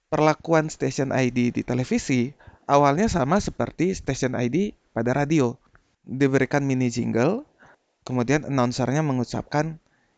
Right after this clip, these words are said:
"Ini ada saluran apa, dan Anda akan menyaksikan apa." Untuk pengenal nama saluran pun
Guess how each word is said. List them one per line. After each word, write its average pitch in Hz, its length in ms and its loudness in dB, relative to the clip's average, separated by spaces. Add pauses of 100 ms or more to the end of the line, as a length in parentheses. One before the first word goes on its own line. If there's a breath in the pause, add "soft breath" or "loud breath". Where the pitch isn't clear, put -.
(140)
"Ini 160 240 0
ada 139 320 0
saluran 123 480 0
apa, 139 480 -2 (640)
dan 127 160 2
Anda 127 320 0
akan 143 240 -2
menyaksikan 135 560 -2
apa." 151 400 -4 (560)
Untuk 147 240 -4
pengenal 151 480 2
nama 147 160 0
saluran 143 540 0
pun 220 180 0